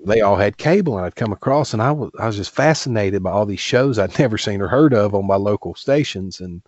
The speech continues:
I, I was a big fan of it. And I remember when this movie come on, uh, my mom and I, we,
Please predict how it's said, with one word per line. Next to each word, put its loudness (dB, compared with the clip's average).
I, -10
I -4
was -2
a -8
big -4
fan -2
of -2
it. -2
And -4
I 4
remember 0
when -2
this -6
movie -2
come -6
on, -2
uh, -4
my -4
mom 2
and -2
I, 2
we, -6